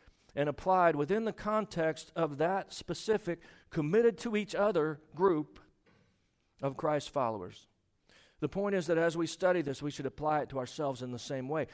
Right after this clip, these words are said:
not so much as individuals, but as a church. See, one of the biggest keys to experiencing the joy that the Lord has,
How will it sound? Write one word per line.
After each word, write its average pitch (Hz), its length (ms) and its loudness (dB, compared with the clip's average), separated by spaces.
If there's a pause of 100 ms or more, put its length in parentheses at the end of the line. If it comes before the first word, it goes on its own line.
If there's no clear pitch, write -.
not 156 180 0
so 208 160 -4
much 185 200 -2
as 135 100 -6
individuals, 120 580 -4 (260)
but 135 280 -2
as 123 180 -6
a 113 80 -10
church. - 500 -6 (1600)
See, 185 80 4
one 214 180 4
of 226 60 2
the 190 80 0
biggest 208 420 0
keys 220 360 -4
to 165 100 -2
experiencing 180 720 -4
the 139 80 -2
joy 170 380 2
that 131 120 -2
the 139 120 -4
Lord 160 240 2
has, 139 420 -4